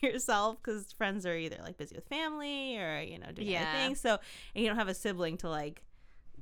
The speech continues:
Speaker 1: play with or do things with. So you're
Speaker 2: Or
Speaker 1: like, "Okay."
Speaker 2: annoy.
Speaker 1: Or annoy, yeah. So, <laughs>
Speaker 2: <laughs>
Speaker 1: um,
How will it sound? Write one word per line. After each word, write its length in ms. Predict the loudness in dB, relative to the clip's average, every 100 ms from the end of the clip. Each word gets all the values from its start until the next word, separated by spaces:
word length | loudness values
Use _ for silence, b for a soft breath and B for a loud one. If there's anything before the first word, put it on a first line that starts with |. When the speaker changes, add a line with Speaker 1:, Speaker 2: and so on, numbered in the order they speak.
| 2 4 4 2
Speaker 1:
play 260 | 4 4
with 240 | 2 0 0
or 100 | 0
do 180 | 0 -2
things 260 | -2 0
with. 240 | 2 4 2
So 160 | 2
you're 140 | 0 0
Speaker 2:
Or 40 |
Speaker 1:
like, 120 | -2
"Okay." 260 | -2 -2 -2
Speaker 2:
annoy. 360 | -2 -4 -4 -8 B
Speaker 1:
Or 160 | -6 -2
annoy, 400 | -2 -4 -4 -6
yeah. 260 | -2 0 0 -4 B B B
So, 420 | 4 10 12 12
<laughs> 560 | 10 6 4 0 4 4
Speaker 2:
<laughs> 440 | 4 -8 -10 0
Speaker 1:
um, 560 | 6 8 8 6 2 -6